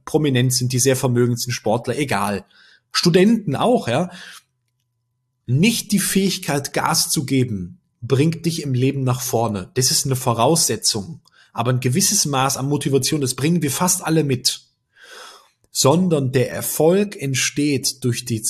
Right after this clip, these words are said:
das koordinierte Spiel von Gas und Bremse. Und die Leute, die haben dann ihre großen Durchbrüche, wenn sie lernen zu bremsen.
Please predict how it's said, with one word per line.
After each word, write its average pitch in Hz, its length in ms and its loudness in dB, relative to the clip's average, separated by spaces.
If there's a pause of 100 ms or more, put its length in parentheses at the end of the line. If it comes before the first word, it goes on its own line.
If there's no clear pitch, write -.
das - 220 -2
koordinierte 151 880 0
Spiel 143 760 0
von 117 320 -4
Gas 120 340 0
und 117 180 -6
Bremse. 107 580 -6 (600)
Und 110 160 -4
die 131 60 2
Leute, 143 480 4
die 127 200 2
haben 127 300 0
dann 214 300 4
ihre 185 260 2
großen 151 420 0
Durchbrüche, 123 840 -2
wenn 120 220 2
sie 123 140 0
lernen 120 380 0
zu - 200 -2
bremsen. 107 580 -4